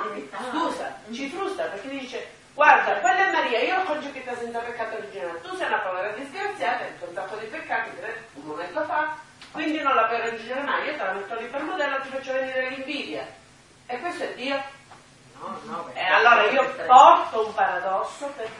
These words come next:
Speaker 2: dire invece che se il Signore si degna di farci conoscere,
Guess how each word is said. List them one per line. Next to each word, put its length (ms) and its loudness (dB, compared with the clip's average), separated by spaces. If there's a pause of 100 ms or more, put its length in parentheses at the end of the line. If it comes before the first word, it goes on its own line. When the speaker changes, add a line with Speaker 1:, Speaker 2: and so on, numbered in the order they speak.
Speaker 2:
dire 300 -12
invece 580 -6 (480)
che 160 -6
se 140 -6 (100)
il 80 -14
Signore 680 -6
si 160 -18
degna 320 -2
di 140 -14
farci 300 -14
conoscere, 600 -10